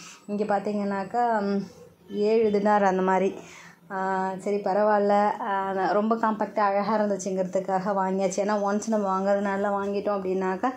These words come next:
நல்லா வச்சு யூஸ் பண்ணிப்பாங்க இல்லையா? அதனால இந்த மாதிரி வாங்கியாச்சு. ஹர்ஷனுக்கு பார்த்தீங்கன்னாக்கா,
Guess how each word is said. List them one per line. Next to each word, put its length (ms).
நல்லா 320
வச்சு 340
யூஸ் 320
பண்ணிப்பாங்க 420
இல்லையா? 280
அதனால 360
இந்த 140
மாதிரி 240
வாங்கியாச்சு. 680
ஹர்ஷனுக்கு 380
பார்த்தீங்கன்னாக்கா, 680